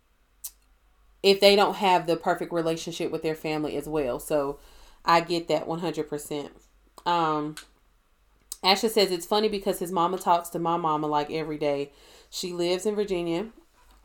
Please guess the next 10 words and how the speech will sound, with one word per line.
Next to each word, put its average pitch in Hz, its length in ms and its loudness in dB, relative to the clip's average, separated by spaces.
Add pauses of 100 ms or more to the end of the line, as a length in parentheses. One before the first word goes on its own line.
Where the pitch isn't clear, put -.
and 180 140 2
I 170 100 6
wish 180 280 0
she 202 160 -4
got 196 260 0
to 208 120 -6
see 202 240 -10
the 196 100 -8
kids 196 420 -4
more, 160 460 -4